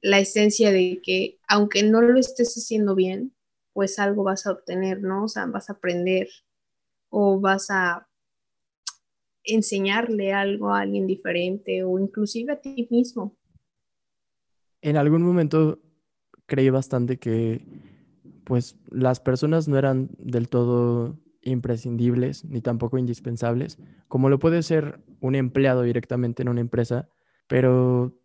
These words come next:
Speaker 2: realmente tú no tienes idea de a cuántas personas les esté impactando lo que tú haces. Eh, hace poco hice una entrevista con una amiga, la cual tiene una aplicación móvil,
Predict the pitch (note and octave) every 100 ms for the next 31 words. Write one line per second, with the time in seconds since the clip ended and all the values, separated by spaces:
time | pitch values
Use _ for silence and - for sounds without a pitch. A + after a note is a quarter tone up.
0 | _ - C#3 C3+ C#3 C3+ B2+ C#3 C3 B2+
1 | C3 C3 C3 A#2 A#2+ B2 A#2+ A#2 A#2 -
2 | _ _ _ _ - B2+ B2 C3 B2+ C3
3 | - B2 B2+ A#2+ A#2+ A#2 A2+ A#2 A2+ A#2+
4 | - A#2 A#2 A2+ B2+ B2 A#2+ B2 B2+ C#3+
5 | _ _ _ - - - C3 C3+ D3 C#3+
6 | C#3 C#3+ C#3+ C#3 C#3 C3+ C3 B2 A#2+ -
7 | A#2 A#2+ B2 A#2+ A#2+ A#2+ A#2+ B2 C#3 D#3
8 | - - _ - - B2+ B2 C#3 C3 C3
9 | B2+ B2+ B2 B2 B2 B2 A#2+ A2+ A2+ -
10 | B2 C3 C3 B2 C3 B2+ B2+ C3 E3+